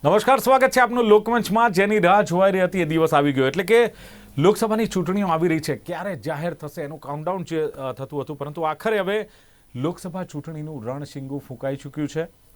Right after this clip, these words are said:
અને લોકસભા ચૂંટણીઓની તારીખોનું એલાન થઈ ગયું છે. સમગ્ર દેશમાં આ તારીખો જાહેર થતાં જ આદર્શ આચાર સંહિતા પણ લાગુ થઈ છે. પ્રથમ તબક્કાનું મતદાન ઓગણીસ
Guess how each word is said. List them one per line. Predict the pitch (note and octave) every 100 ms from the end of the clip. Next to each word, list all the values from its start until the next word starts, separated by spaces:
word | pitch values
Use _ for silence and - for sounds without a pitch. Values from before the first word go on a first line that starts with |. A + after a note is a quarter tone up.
| -
અને | A#2+
લોકસભા | B2 C#3 D3 C#3+
ચૂંટણીઓની | C#3 C3 D3 C#3+ C3+
તારીખોનું | A#2 B2+ B2 A#2+ B2+ A2
એલાન | B2+ G3+
થઈ | D#3+ D#3+
ગયું | D#3+ D#3+
છે. | F#3+ - - - -
સમગ્ર | G#3+ A3+ G#3+ G3+
દેશમાં | A#2 F3 G3+ - F3+ E3+ F#2 - _ _ _ -
આ | C#3+
તારીખો | C#3+ C#3+ D3 B2
જાહેર | B2+ C#3
થતાં | C3+ B2 C#3 C#3
જ | C#3 -
આદર્શ | A2 A#2+ B2 D#3 C#3 - B2
આચાર | B2+ D3+ C#3
સંહિતા | - C#3+ F3+ F#3
પણ | E3 D3
લાગુ | B2+ B2+ B2+
થઈ | - B2
છે. | B2 G3 _ _ _ _ _ _ _ _ -
પ્રથમ | F#3 G#3+ G#3+
તબક્કાનું | G3+ G#3 G#3 G3+ F3
મતદાન | F3 F3+ F3+ F#3+ F#3+ - _ D3+
ઓગણીસ | D3+ E3+ F3+ F3